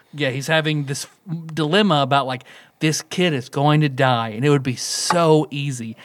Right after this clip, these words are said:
I can be in and out in five minutes and save this kid's life.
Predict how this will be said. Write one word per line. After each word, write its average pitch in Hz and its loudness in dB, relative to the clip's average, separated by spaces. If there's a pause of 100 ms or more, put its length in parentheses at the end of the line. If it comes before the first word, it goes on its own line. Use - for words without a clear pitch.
(140)
I 131 -4
can 131 -4
be 127 -2
in 151 -4
and 156 2
out 151 -2 (100)
in - -20
five 147 0
minutes 131 -6 (160)
and - -20
save 139 -4
this 131 -6
kid's - -10
life. 110 -16